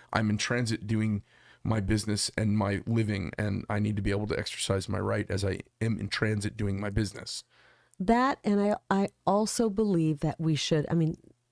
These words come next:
Speaker 2: if you're a rapist or, uh, somebody who is a criminal, you,
Speaker 1: Yeah.
Speaker 2: you go down to, you go, "I know every single one of these girls down here is defenseless."
Speaker 1: Right.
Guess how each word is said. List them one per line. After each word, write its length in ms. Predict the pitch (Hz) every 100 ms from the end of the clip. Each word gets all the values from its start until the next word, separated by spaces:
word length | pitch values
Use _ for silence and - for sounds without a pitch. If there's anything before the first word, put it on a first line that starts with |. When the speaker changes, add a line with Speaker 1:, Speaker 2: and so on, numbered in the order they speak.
| _ -
Speaker 2:
if 160 | 175
you're 200 | 185 247
a 60 | 254
rapist 540 | 165 170 180 208 -
or, 220 | 165 151 -
uh, 280 | 143 135 131
somebody 340 | 165 156 151
who 160 | 143 139
is 160 | 127
a 40 | 127
criminal, 500 | - 139 160 180 196 - - - - -
you, 160 | 170
Speaker 1:
Yeah. 140 | 117 175
Speaker 2:
you 80 | 240
go 160 | 339
down 220 | 269 247 220
to, 120 | 202
you 100 | 180
go, 120 | - -
"I 140 | 170
know 220 | 160 143 -
every 240 | 190 208 247
single 340 | - 214 196
one 160 | 180 180
of 80 | 170
these 160 | 160
girls 300 | - 139 127
down 220 | 139 123
here 260 | 123 127 123
is 220 | - 120 -
defenseless." 960 | 117 - - 120 - - - - - - _ _ _
Speaker 1:
Right. 300 | 120 101 104